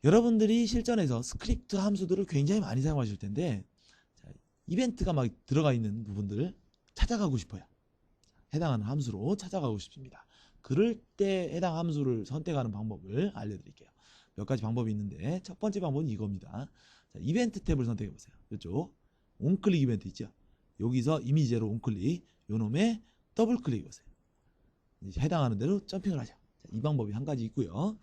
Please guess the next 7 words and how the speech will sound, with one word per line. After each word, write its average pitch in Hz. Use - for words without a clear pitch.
다시 139
디자인 139
창으로 107
가시고요. 104
요번에는 135
이미지 240
컴포넌트에 185